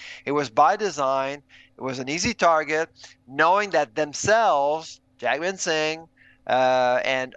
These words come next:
other politicians know that they are easy targets as well. So you have to go first. You have to draw first, essentially.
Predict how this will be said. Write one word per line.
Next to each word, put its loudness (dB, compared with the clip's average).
other 2
politicians -2
know 0
that -2
they -2
are 2
easy -10
targets -4
as -14
well. 0
So -6
you -2
have 0
to -10
go -2
first. -6
You 2
have 2
to -8
draw 0
first, -10
essentially. -10